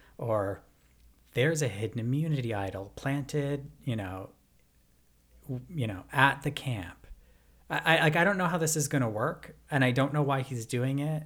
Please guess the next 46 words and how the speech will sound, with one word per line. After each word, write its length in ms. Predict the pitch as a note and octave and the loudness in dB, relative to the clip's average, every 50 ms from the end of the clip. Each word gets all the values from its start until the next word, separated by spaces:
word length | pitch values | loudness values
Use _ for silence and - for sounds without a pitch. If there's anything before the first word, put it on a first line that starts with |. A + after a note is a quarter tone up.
| - | -12
He 180 | - - - C#3 | -10 -6 -4 -4
broke 340 | B2 B2 C#3+ C#3 E3+ E3+ - | -2 0 0 0 0 0 -2
the 100 | - D#3+ | -6 -6
fourth 360 | - - E3 D3+ D3 D3+ - | -2 0 0 0 0 -2 -2
wall 300 | C#3+ C#3 C3+ C3 C3 B2+ | 0 2 2 4 4 2
in 180 | B2 C3 A#2 A2 | 2 0 -2 0
season 380 | - - B2+ A2 A2 A2 G#2 G2+ | 0 0 0 -2 -2 -4 -4 -2
one 380 | G#2 G#2 F#2+ F#2 G2 G#2 D3+ D3+ | -2 -2 -2 -4 -4 -4 -2 -2
when 100 | A#2 G#2+ | -2 -2
he 100 | A2 A#2+ | -2 -2
would 200 | G#2+ G#2+ G#2 - | -2 -4 -4 -4
sort 180 | - A2+ G#2 | -4 -4 -4
of, 100 | G2+ G2+ | -4 -4
like, 220 | A2 F#2+ F#2+ - - - - - - - _ - | -4 -6 -6 -8 -14 -20 -20 -20 -20 -18 _ -2
explain 1040 | C#3 A#2+ B2 - - - - - - A2+ G#2+ G#2+ A2 A2 A2+ A2+ A#2 A#2 A2 G2+ G2 | -2 -2 0 0 -2 -4 -4 -6 -6 -4 -4 -2 0 0 0 0 -2 -2 -4 -4 -4
what 200 | G2 F#2+ G2 G#2 | -4 -4 -2 -4
is 160 | G#2 A2 - | -4 -6 -6
going 340 | - A#2+ G#2+ G#2+ A2 G#2+ G#2+ | -6 -4 -4 -4 -4 -4 -4
on 240 | G2 G2+ G2+ G#2 | -4 -4 -4 -4
in 80 | G#2+ G2+ | -6 -6
the 80 | F#2+ F2+ | -8 -8
show 520 | - - - F3+ F#3 F3 F3 F3 E3+ C#3+ | -6 -4 -2 -2 0 0 2 2 2 0
and 160 | A#2+ A2 G#2 | 0 0 -2
what 240 | G2 A2 A2+ - - | 0 -2 -2 -2 -4
tribal 400 | - - A#2 G2+ F#2+ - F#2 - - | -6 -6 -4 -4 -4 -6 -8 -10 -10
council 500 | - - F#3+ E3+ D#3+ D#3 - E3 D3+ D3 | -8 -6 -6 -4 -4 -4 -4 -2 0 0
is 280 | D3 D3+ D3 C#3+ C#3 | 0 0 0 0 -2
and 160 | C3 G#2 G2 G2+ | -2 -4 -4 -6
what 160 | G#2 G2 - | -6 -6 -6
the 100 | - - | -8 -10
tribes 420 | - - - A#2 G#2+ G2 G2 - | -8 -8 -8 -6 -6 -6 -8 -8
are 120 | A2+ G#2+ - - | -12 -12 -10 -8
doing, 520 | - D3+ D3+ D3+ D3+ D3+ D3+ D3+ D3+ D3+ - - - - - - - - | -4 -2 0 0 2 0 0 0 -2 -4 -6 -12 -16 -18 -18 -16 -8 -2
and 80 | D#3 E3 | 0 0
it 40 | F3+ | 2
was 160 | F#3 D#3 D3+ | 2 2 4
necessary 680 | D3 C#3 C#3+ C#3 - C3+ - - - G2 F#2 F#2 F2+ | 4 4 4 2 0 0 -2 -2 -2 -4 -4 -6 -8
then. 360 | F2+ G#2+ F#2 F2 F#2+ A2 A#2+ B2+ - - - _ _ _ _ _ _ _ - _ _ _ - - - _ - - - | -8 -10 -12 -12 -12 -14 -14 -14 -16 -20 -20 _ _ _ _ _ _ _ -20 _ _ _ -20 -20 -20 _ -20 -4 2
But 320 | - B2 A#2 A#2+ - - - - | 2 4 4 2 -2 -8 -6 -2
I 120 | C3 C3+ | 2 2
don't 200 | C#3+ D#3+ D#3 D3+ | 4 2 2 2
know 140 | D3 C#3+ C#3 | 0 2 2
what's 180 | C3 B2+ B2+ - | 2 0 -2 -4
going 280 | - B2+ A2+ A2+ A2 | -4 -4 -4 -2 -4
on 160 | G#2+ G#2 G#2 | -4 -6 -6
here. 460 | G2+ - - G2+ F#2+ D#2+ G#2 G#2 - | -8 -8 -6 -8 -8 -8 -10 -12 -14